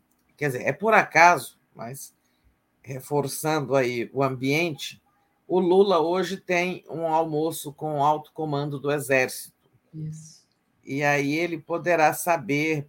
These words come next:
Speaker 1: tirar a temperatura de como o Exército reagiu a isso.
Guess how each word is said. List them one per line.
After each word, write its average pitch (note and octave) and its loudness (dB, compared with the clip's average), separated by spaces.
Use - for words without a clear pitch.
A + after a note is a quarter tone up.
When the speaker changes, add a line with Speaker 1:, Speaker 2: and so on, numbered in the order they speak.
Speaker 1:
tirar C3+ 2
a C3+ 0
temperatura C3 -2
de D3 -8
como F3 0
o F3 2
Exército C#3+ 0
reagiu D#3 -2
a E3+ 0
isso. B2+ -6